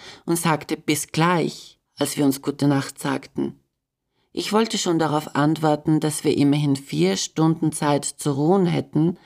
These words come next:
und ein „Bis dann“ passender wäre. Aber ich hielt den Mund.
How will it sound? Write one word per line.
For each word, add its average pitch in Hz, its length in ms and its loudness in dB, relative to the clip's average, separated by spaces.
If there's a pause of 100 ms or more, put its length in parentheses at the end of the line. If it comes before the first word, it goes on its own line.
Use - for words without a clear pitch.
(480)
und 156 240 2
ein 139 300 2
„Bis - 360 -8
dann“ 165 520 0
passender 147 680 0
wäre. 135 500 -2 (720)
Aber 131 180 0
ich 135 140 -2
hielt 143 200 -2
den 147 140 2
Mund. 143 400 0